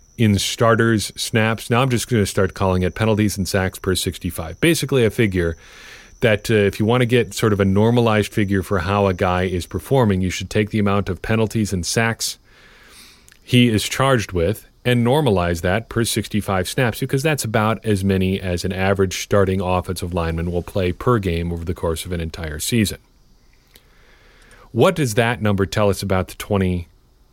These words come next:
nineteen Packers? Well, it shows us that David Bakhtiari had one of his worst seasons in a while. He had a per sixty-five rate for penalties and sacks of one point zero three. That's his worst season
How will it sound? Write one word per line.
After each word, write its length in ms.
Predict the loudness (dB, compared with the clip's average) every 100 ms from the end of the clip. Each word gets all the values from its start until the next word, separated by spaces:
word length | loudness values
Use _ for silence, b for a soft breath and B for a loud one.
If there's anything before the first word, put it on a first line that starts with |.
| _
nineteen 640 | 0 2 0 -2 -2 -2 -2
Packers? 600 | -2 -4 -6 -14 -18 -18 _
Well, 120 | 2
it 80 | 2
shows 380 | 2 2 2 4
us 220 | 2 2
that 180 | -2 0
David 260 | 2 2
Bakhtiari 640 | 2 0 -2 -2 0 0 0
had 160 | -2
one 180 | -2 -2
of 120 | -2
his 240 | -2 -4 0
worst 380 | 0 0 -4 -12
seasons 720 | -10 -2 -2 -2 -2 -4 -6 -12 B B B B B B B 0
in 120 | 4
a 40 |
while. 480 | 4 4 2 -2 -8 -20 _ _ _ _ _ _ _ _ -20 -20 -20 _ _ _ _ _ _ _ _ _ _ _ _ _ _ _
He 200 | 2 4
had 220 | 4 0
a 200 | 0 0
per 260 | 2 2 2
sixty-five 920 | 0 -2 -2 -2 2 2 2 0 -4 _ _ -2
rate 320 | 0 0 -2
for 140 | -6
penalties 520 | -2 0 0 0 -2 -2
and 120 | -4
sacks 360 | -2 -4 -4
of 140 | -6 -2
one 260 | 0 0
point 300 | 0 0 -2
zero 280 | 0 0 0
three. 240 | 0 -2 0
That's 240 | -2 -2
his 220 | -2 -4
worst 440 | -2 2 2 0 -4
season 540 | 0 0 0 -4 -6